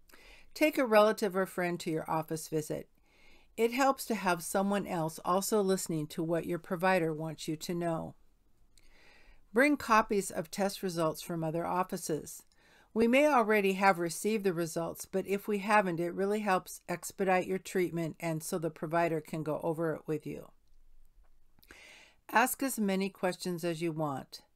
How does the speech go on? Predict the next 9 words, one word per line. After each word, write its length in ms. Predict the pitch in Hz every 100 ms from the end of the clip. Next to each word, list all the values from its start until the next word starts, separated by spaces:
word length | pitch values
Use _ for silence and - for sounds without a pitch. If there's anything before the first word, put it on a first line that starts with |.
| _ _ _ _ _
and 180 | 190 196
keep 240 | - 339
asking 460 | - 220 254 - 160
questions 500 | - 156 - 160 160
until 260 | 175 160 165
you 160 | 156
understand 640 | 175 175 190 - 170 156 156
the 60 |
information. 960 | - 160 - 165 160 156 156 147 143